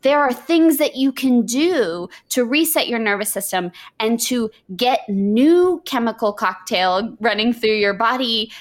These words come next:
that are happy hormones like dopamine, oxytocin, serotonin, and endorphins. And so part of my journey has been recognizing that some of the reasons why was I feeling so bad? Why was I feeling so stressed all the time?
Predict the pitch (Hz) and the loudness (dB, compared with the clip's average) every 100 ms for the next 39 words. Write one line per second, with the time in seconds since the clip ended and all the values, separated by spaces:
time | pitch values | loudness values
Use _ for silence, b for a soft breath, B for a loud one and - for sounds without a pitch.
0 | B 233 233 214 - 311 320 277 226 196 | B 0 2 0 -2 -4 -2 -2 -2 -2
1 | 170 170 196 190 - 233 233 220 202 - | -4 -8 -8 -8 -2 -2 -2 -8 -6 -4
2 | 190 - 196 - 185 185 185 180 170 170 | -6 -6 -12 -10 -8 -6 -4 -2 -2 -4
3 | 175 175 175 185 190 240 302 311 - - | -8 -6 -6 -4 -4 -2 -2 -4 -8 -8
4 | - - B B B 247 254 277 240 - | -12 -14 B B B -2 0 0 -2 -2
5 | 330 403 349 247 233 320 240 226 196 185 | -2 0 2 2 0 0 -2 -2 -2 -4
6 | 202 202 190 - 196 190 226 240 220 180 | -4 -6 -6 -6 -2 -2 -2 -4 -2 -4
7 | 185 190 170 170 - b 277 - - 311 | -4 -4 -2 -4 -8 b -4 -4 -2 0
8 | 320 359 226 233 214 190 196 247 294 277 | 2 2 0 2 2 0 -4 -2 2 2
9 | 233 185 160 165 220 311 330 - 196 196 | 0 -2 -4 -4 0 0 -2 -2 0 0
10 | 269 190 180 160 180 - 185 175 180 - | 0 -4 -4 -6 -8 -8 -6 -4 -6 -6
11 | 180 160 165 220 320 - 117 - 214 240 | -6 -6 -6 -4 -2 -2 -4 -2 0 0
12 | 220 170 180 262 262 214 202 - - 214 | 0 -4 -4 -2 -2 -4 -8 -10 -6 -4
13 | 233 - 202 180 - 160 165 | -4 -6 -6 -6 -6 -6 -8